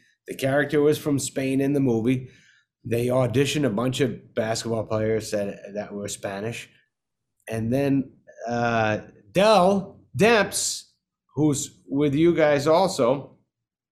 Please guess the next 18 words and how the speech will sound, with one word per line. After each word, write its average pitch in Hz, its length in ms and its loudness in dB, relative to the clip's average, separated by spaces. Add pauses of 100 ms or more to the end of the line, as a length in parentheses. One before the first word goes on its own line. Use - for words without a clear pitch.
(220)
a 110 40 -10
great 147 380 0
man, 123 440 -4 (520)
uh, 110 760 0
he 185 200 -2
called 139 260 2
us 117 100 -2
up 127 100 -2
and 113 100 -4
said, 104 340 -2 (520)
"There's 180 180 -4
this 131 140 -4
guy, 143 240 0
Juancho 120 760 0 (100)
Hernan 120 400 0
Gomez, 104 480 0
that 90 320 -6 (680)
he, 110 360 -10